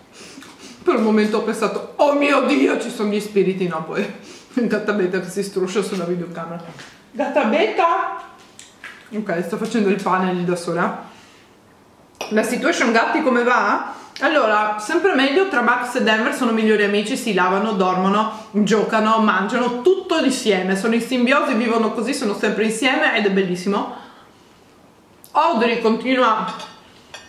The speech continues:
ad essere la solita di sempre, cioè si muove il minimo, mangia più che può,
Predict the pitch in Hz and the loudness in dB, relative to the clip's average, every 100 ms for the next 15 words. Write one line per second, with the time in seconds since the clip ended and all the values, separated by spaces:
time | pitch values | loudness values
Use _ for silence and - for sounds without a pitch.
0 | - 214 220 226 247 165 208 - 214 202 | -2 2 2 2 2 2 0 0 0 0
1 | 196 214 320 254 196 185 208 185 - - | -2 0 0 0 0 0 0 0 -4 -8
2 | - - - - - - - - - - | -14 -20 -20 -20 -20 -20 -20 -20 -20 -20
3 | - - 226 233 226 214 226 320 311 226 | -18 -4 0 4 4 4 2 0 0 2
4 | 208 202 208 - - - - - - - | 2 -2 -6 -12 -20 -20 -20 -20 -20 -20
5 | - - - - - - 226 240 214 208 | -20 -20 -20 -20 -20 -2 2 2 2 0
6 | 202 196 208 196 247 349 403 - 185 - | 0 0 0 0 2 2 2 0 -4 -10